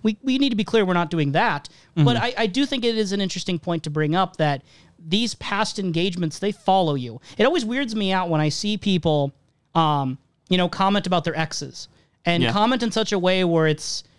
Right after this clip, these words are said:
Speaker 1: "Oh man, they're just so terrible," like making fun of them or talking about how bad they were. And don't get me wrong, you can have a terrible ex, that happens. But this was someone you were probably at one point in love with, like one of the closest people in your life. It's,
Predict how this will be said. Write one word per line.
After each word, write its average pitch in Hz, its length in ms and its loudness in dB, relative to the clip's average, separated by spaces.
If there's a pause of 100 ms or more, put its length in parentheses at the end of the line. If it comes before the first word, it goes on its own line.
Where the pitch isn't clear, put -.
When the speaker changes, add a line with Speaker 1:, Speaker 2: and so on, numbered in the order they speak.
(200)
Speaker 1:
"Oh 190 240 2
man, 180 260 0
they're 160 80 4
just 175 180 -2
so 175 120 0
terrible," 180 340 2
like 143 140 0
making 185 260 -2
fun 185 240 0
of 180 140 0
them 180 320 2
or 147 160 0 (180)
talking 190 240 -2
about 185 180 2
how 160 80 2
bad 160 300 0
they 185 80 0
were. 185 220 0
And 202 100 -2
don't 269 100 2
get 240 80 -4
me 190 100 -2
wrong, 202 280 2
you 180 80 -2
can 196 120 -2
have 190 120 0
a 165 60 -4
terrible 165 380 0
ex, 160 180 -2
that 151 160 -4
happens. 170 420 -2 (440)
But 180 300 0 (420)
this 220 240 2
was 262 120 -2
someone 208 340 0
you 185 80 2
were 185 80 2
probably 180 460 0
at 160 80 -4
one 185 180 -2
point 170 320 -2 (140)
in 160 140 0
love 175 260 0
with, 147 180 -4
like 151 160 -4
one 180 140 0
of 180 120 2
the - 60 -10
closest 196 320 -2
people 180 260 -4
in 156 60 2
your 143 140 0
life. 165 420 0 (1700)
It's, - 220 0